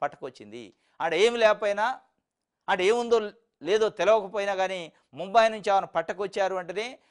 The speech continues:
ఆమెకు ప్రొటెక్షన్ ఇస్తున్నారంటేనే, ఫైవ్ స్టార్ హోటల్లో పెట్టారంటేనే, హోంమంత్రి, ముఖ్యమంత్రి స్థాయి వాళ్ళు కూడా పరి-, అపాయింట్మెంట్ ఇచ్చి వాళ్ళతో మాట్లాడుతున్నారంటే, ఎంతటి వారినైనా వదలకుండా ఉండటానికి.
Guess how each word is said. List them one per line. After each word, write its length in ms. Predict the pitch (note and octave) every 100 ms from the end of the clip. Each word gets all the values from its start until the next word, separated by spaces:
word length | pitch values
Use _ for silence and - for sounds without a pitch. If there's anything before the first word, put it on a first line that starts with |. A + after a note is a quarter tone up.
| -
ఆమెకు 180 | E3 D3+
ప్రొటెక్షన్ 460 | D3 E3 G3+ -
ఇస్తున్నారంటేనే, 580 | F#3 - F#3 F3+ E3+ F#3
ఫైవ్ 240 | F#3+ E3 F3+
స్టార్ 220 | F3+ E3+
హోటల్లో 300 | E3 E3 D#3+
పెట్టారంటేనే, 680 | D3+ D3+ F3+ F3 E3+ G#3 A3+ _ -
హోంమంత్రి, 540 | E3 G#3 G#3 G3 G3
ముఖ్యమంత్రి 520 | F#3 F3 G3+ F#3+ F3+
స్థాయి 440 | E3 F3+ F3 E3+ D3 _ _ _ _ _ -
వాళ్ళు 300 | D#3 G#3+ A3+
కూడా 360 | G#3+ G3+ F#3+
పరి-, 500 | D3 - _ D3+ F3+
అపాయింట్మెంట్ 680 | E3+ D3+ D#3 A3+ A3+ G#3 G3
ఇచ్చి 340 | F#3+ - G3 E3+
వాళ్ళతో 360 | D#3 F3 E3
మాట్లాడుతున్నారంటే, 1120 | F#3+ D#3 E3+ G#3 E3+ D#3+ D#3+ D#3 E3+ D4+ F4 _ _ -
ఎంతటి 320 | E3 E3+ G3
వారినైనా 680 | G3 F#3 E3+ E3+ E3+ D#3 C#3 _ _
వదలకుండా 580 | A2+ C#3+ G3+ G3+ F#3+ F3+
ఉండటానికి. 400 | D#3+ C#3 G#2 E2